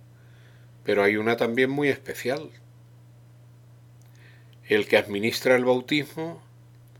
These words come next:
el que preside el sacramento del matrimonio, el que cuida los lazos familiares,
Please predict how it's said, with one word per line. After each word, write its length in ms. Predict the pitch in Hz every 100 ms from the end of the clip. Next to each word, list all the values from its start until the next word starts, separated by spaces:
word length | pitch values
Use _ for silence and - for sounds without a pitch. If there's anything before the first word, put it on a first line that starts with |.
| - - - - - - - -
el 180 | 113 107
que 100 | 113
preside 920 | 110 101 - 139 131 123 117 110 -
el 100 | 104
sacramento 720 | - 107 107 104 113 107 113
del 140 | 107
matrimonio, 720 | 113 117 131 135 139 139 151 151 - - - - - - - - - - - - - -
el 220 | 120 110
que 180 | 110 104
cuida 340 | 127 123 123
los 220 | 110 107
lazos 320 | 110 110 113 -
familiares, 840 | 104 107 117 135 131 131 135 -